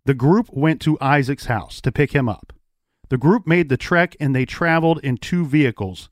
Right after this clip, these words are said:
as the captain mentioned. Vernal, Jessica, and Dior are in Vernal's black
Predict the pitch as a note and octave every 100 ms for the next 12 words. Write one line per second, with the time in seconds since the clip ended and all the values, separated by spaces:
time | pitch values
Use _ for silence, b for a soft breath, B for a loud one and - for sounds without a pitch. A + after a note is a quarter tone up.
0 | _ A2 A2 A#2 B2+ A2+ A2 G#2+ G#2 -
1 | - _ _ _ _ _ _ A2 D#3+ E3+
2 | F3+ F3 _ _ - D3 D3+ - E3 D3
3 | _ A#2+ B2+ C#3 C#3+ C#3+ C3+ _ _ _
4 | A#2+ A#2+ C#3+ D3 C#3+ A#2+ A#2 C3+ C3+ A2
5 | G2 A#2 C3 B2+